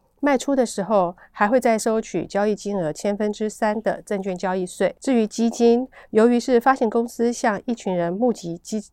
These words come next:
募集资金之后，会有基金经理人来代为操盘管理，因此除了手续费之外，还有经理费、管理费及其他费用，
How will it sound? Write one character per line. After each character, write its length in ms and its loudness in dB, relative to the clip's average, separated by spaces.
募 160 6
集 160 -2
资 200 -6
金 160 0
之 120 -4
后， 360 4
会 120 6
有 140 4
基 240 -6
金 220 -2
经 200 2
理 120 2
人 200 -2
来 120 -2
代 200 0
为 280 2
操 180 2
盘 280 -2
管 260 -4
理， 240 2
因 120 6
此 140 4
除 220 2
了 100 6
手 180 0
续 200 -4
费 160 4
之 160 0
外， 340 2
还 180 -4
有 220 0
经 240 2
理 140 4
费、 420 2
管 220 2
理 160 0
费 240 0
及 220 -4
其 180 -6
他 180 2
费 220 2
用， 260 2